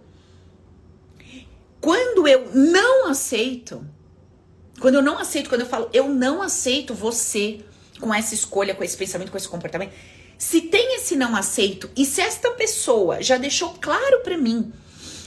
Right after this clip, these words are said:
que ela vai seguir se comportando daquela forma, que essa é a escolha dela, que aquele caminho de vida faz sentido pra ela,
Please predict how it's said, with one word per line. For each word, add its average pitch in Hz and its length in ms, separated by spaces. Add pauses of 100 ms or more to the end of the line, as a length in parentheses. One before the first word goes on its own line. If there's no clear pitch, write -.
(100)
que 311 100
ela 349 160
vai 339 200
seguir 285 360
se - 140
comportando 247 520
daquela 202 340
forma, 196 380
que - 220
essa 359 240
é - 20
a - 20
escolha 190 380
dela, 156 340 (240)
que - 80
aquele 381 320
caminho 269 360
de 220 120
vida 220 200
faz 294 240
sentido 277 360
pra 170 160
ela, 190 300